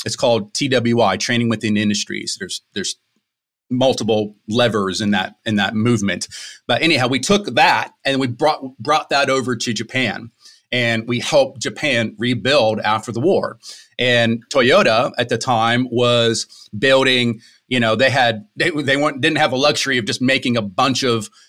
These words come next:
Corollas. <laughs> You know, they had to make Jeeps and some cars and some trucks, and it was just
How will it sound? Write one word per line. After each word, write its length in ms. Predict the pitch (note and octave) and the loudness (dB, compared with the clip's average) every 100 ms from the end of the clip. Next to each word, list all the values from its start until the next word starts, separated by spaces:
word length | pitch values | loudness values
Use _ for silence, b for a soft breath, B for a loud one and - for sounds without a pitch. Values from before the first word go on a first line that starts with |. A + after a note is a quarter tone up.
| b - | b 0
Corollas. 680 | F#3 D3+ D3 A#2+ - - - - | 4 6 6 4 0 -2 0 0
<laughs> 420 | G3+ G3 D4+ G3+ | -2 -4 -4 -2
You 80 | C#3 | 2
know, 160 | C3+ | 4
they 100 | C#3+ | 4
had 140 | D3 C3 | 4 2
to 80 | |
make 360 | A#2+ A#2+ G#2+ - | 2 0 -2 -8
Jeeps 460 | G2+ E3+ D3+ G2+ - | -2 0 0 -2 -4
and 100 | A#2+ | -4
some 160 | A2+ A#2 | -2 -4
cars 520 | - E3+ D3 B2 A2+ | 2 4 4 2 -2
and 100 | A2 | -6
some 180 | A#2 G2+ | -4 -4
trucks, 460 | - F3+ C3+ A2+ | 0 2 2 -2
and 120 | B2 A#2 | -4 -2
it 80 | |
was 160 | B2 A#2 | -2 -2
just 240 | C3+ - | -2 -6